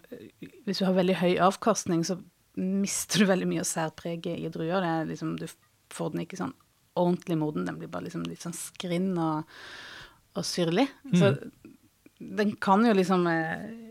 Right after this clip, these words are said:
Speaker 1: gi all-, hvis man ikke er flink til å passe på vinmarka og dyrke og lage vin skikkelig,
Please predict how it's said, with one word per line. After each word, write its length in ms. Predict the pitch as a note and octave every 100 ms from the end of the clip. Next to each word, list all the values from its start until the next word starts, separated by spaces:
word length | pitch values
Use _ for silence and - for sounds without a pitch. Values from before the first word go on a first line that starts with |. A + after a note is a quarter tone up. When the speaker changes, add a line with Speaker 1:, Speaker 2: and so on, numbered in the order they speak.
| A3+
Speaker 1:
gi 220 | F#3+ F#3+
all-, 240 | F#3+ F3 F3+
hvis 220 | F#3+ F#3+
man 140 | F#3
ikke 200 | F3+ - D#3+
er 260 | D#3+ E3+
flink 600 | F3+ - - - E3+ F#3+ -
til 80 |
å 100 | -
passe 400 | - G3+ - -
på 280 | G3 F#3 F#3
vinmarka 580 | F3 E3 E3 - F#3+ F3
og 100 | E3
dyrke 380 | E3 - - F#3
og 340 | F3+ - F3+ F#3+
lage 760 | F3 D#3+ F3+ F3 F3+ F#3 F#3 F#3
vin 200 | F3+ F3
skikkelig, 420 | E3+ F#3+ - B3+